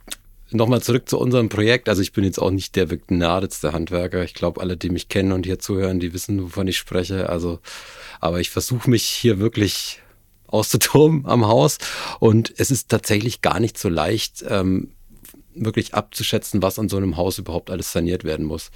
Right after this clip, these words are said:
Ähm, bei uns war es zum Beispiel so, das Haus, das wir gekauft haben,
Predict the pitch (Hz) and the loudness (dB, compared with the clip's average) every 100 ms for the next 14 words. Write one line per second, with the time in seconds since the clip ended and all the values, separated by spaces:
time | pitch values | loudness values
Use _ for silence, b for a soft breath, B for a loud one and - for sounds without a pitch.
0 | B B B B B - 90 90 92 - | B B B B B -6 0 2 4 4
1 | 123 123 123 107 120 101 104 - 92 127 | 2 2 2 2 2 2 2 0 2 2
2 | 151 - - - 117 123 - - 110 92 | 2 0 -4 0 2 2 -2 0 0 2
3 | 123 120 - 123 120 120 127 - | 2 2 0 0 2 2 0 -2